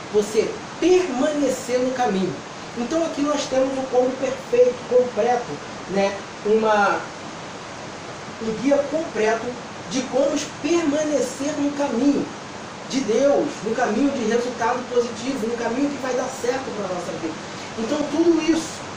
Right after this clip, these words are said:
né, nesse seminário de instrução, esse primeiro módulo, é o poder da instrução, porque a instrução tem o poder de te fazer viver uma vida de resultados, uma vida de, de resultados positivos,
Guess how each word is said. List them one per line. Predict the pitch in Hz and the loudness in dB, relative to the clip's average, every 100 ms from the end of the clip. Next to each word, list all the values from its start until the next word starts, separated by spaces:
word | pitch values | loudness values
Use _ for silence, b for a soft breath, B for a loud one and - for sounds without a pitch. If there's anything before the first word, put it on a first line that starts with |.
| - - - - - | -12 -12 -12 -12 -6
né, | 180 214 226 - | -2 0 -2 -4
nesse | 190 220 - | -4 -2 -2
seminário | 269 254 240 262 | -2 2 2 0
de | 262 | -2
instrução, | 269 226 - 254 | -6 -6 -2 0
esse | 254 220 220 | 2 0 -2
primeiro | 226 254 262 | 4 6 6
módulo, | 220 254 - 147 - - - | 4 2 0 -4 -8 -12 -4
é | 180 | 0
o | 214 | 2
poder | 220 240 208 285 269 | 4 4 4 2 4
da | 262 | 2
instrução, | - - 480 - 466 | 2 -4 -8 -4 -2
porque | - - | -2 0
a | 240 220 - 226 202 254 | 0 0 0 0 0 -2
instrução | 285 359 302 247 269 | -6 -4 -4 0 0
tem | 269 277 | 0 -2
o | 277 311 | -4 -4
poder | 302 226 226 214 - - 202 | 0 4 4 4 -8 -10 -4
de | 214 | -2
te | 277 | 0
fazer | 285 339 247 165 220 262 - - - | 0 0 -4 2 4 4 0 -8 -4
viver | 233 - 202 262 | -2 0 2 2
uma | 262 254 | 4 2
vida | 226 269 254 | 0 -2 -2
de | 208 | 0
resultados, | 214 220 208 220 220 - - - - - | 0 0 -2 -2 -2 -2 -8 -12 -10 -2
uma | 240 | 0
vida | 214 254 254 | 0 -2 -2
de, | 233 214 240 208 - - | -2 -2 -4 -4 -8 -8
de | - 233 | -4 -2
resultados | 220 240 220 233 226 214 240 | 0 -2 0 0 0 -4 -4
positivos, | 233 220 - 240 262 | -2 -2 -2 -2 -2